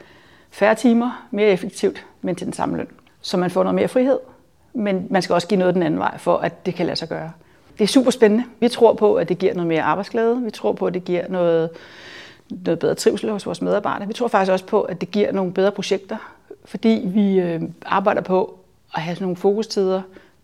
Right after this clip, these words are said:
som nogen kalder Pomodoro-tider, hvor at vi ikke forstyrrer hinanden, så vi arbejder koncentreret i en periode, så går vi ud og har en pause bagefter, frikvarter,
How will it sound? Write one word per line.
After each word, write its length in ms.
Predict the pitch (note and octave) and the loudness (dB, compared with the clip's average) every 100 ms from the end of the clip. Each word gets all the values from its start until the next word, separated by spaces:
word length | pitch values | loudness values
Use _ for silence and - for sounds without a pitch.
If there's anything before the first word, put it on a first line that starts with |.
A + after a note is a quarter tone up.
| - | -16
som 360 | - E3+ E3 - | -4 -2 -2 -4
nogen 260 | G#3+ F#3 F3+ | -2 0 0
kalder 220 | F#3 E3 | 0 -2
Pomodoro-tider, 880 | E3 E3 D#3+ F3 G#3+ A#3 A#3+ G#3+ G#3 - - - | -2 -2 0 4 4 4 2 2 2 -6 -20 -10
hvor 480 | E3+ F3+ F#3+ F#3+ - | -8 4 6 6 2
at 320 | - F3 F3 F3 | 0 0 -2 -2
vi 240 | F3+ F3+ | 0 2
ikke 160 | F#3 - | 0 -2
forstyrrer 320 | F#3 G3+ G3 | -8 -4 -2
hinanden, 460 | F#3 E3+ E3 G3+ - | -2 -2 -2 -6 -10
så 160 | - G3 | -8 -4
vi 80 | D#3+ | 0
arbejder 340 | D#3+ E3 F#3 F3 - _ | 0 0 -4 -8 -14 _
koncentreret 460 | - F3 F3 - F#3 | -6 -4 -2 -4 -4
i 40 | |
en 60 | F3+ | -4
periode, 380 | F3+ E3+ F3+ G3+ | -2 -2 -2 -6
så 160 | - | -10
går 100 | F#3+ | -6
vi 80 | E3+ | -4
ud 60 | F3 | -4
og 80 | |
har 100 | E3 | -6
en 60 | - | -8
pause 300 | - E3 D#3+ | -10 -12 -12
bagefter, 360 | - - - - | -12 -12 -14 -20
frikvarter, 440 | - F#3+ G#3+ A3 | -12 -10 -8 -10